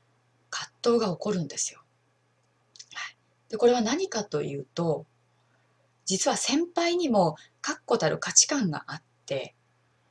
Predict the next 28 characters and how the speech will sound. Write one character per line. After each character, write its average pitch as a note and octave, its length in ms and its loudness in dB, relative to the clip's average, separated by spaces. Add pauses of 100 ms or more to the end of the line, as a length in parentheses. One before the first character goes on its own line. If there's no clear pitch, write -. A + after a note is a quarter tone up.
(120)
で、 A3+ 100 -2
こ C4+ 120 4
の C#4 120 2
価 - 160 -4
値 - 200 8
観 A3 720 2 (200)
と C#4+ 360 6 (280)
自 E3+ 180 2
分 C#4 160 6
の F4+ 100 4
持 E4+ 140 2
っ F4+ 40 -14
て - 200 2
る D#3 300 2 (320)
保 G3 120 2
育 A#3 160 4
観 F#3+ 180 2
が - 240 -2
ぶ E3+ 100 -4
つ - 160 0
か D4+ 100 -2
っ - 120 -8
て D#4 120 2
し - 180 6
ま B3 140 2
う A#3 60 -2
と G#3+ 120 -4
き - 200 -10